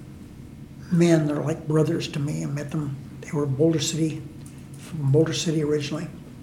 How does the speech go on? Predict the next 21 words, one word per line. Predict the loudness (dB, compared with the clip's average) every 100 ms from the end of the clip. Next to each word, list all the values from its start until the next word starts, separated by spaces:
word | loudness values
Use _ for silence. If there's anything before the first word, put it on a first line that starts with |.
| -16 -16 -18 -16 -16 -16 -16 -16 -18 -18 -18 -10
They're | -10
physicians. | -4 2 4 4 2 -2 -6 -12 -14 -16 -16 -18 -16 -6
They're | -2 -2
both | 0 2 2 0
m-, | -2 -2 -4
practicing | -2 -2 -2 -2 -2 -6 -8 -14 -8
devout | -2 0 0 0
Muslims. | 0 0 -2 -4 -10 -16 -18 -18 -16 -16 -16 -14 -12 -6
Um, | -4 -4 -6 -8 -14 -16 -18 -18 -10
and | -4
they're | -2 0
such | 0 -2 -2 -6 -10 -14
fine, | -10 2 4 6 4 0 -6
fine | -6 2 2 2 -2 -10 -12 -14 -16 -16 -16 0
men. | 4 4 4 0
They | -4 -8 -12
have | -14 -6
wonderful | 0 0 0 -6
families. | -4 0 2 0 -2 -6 -10 -14 -14 -14 -14 -16 -16 -16 -14 -4
And, | -2 0 0
uh, | -2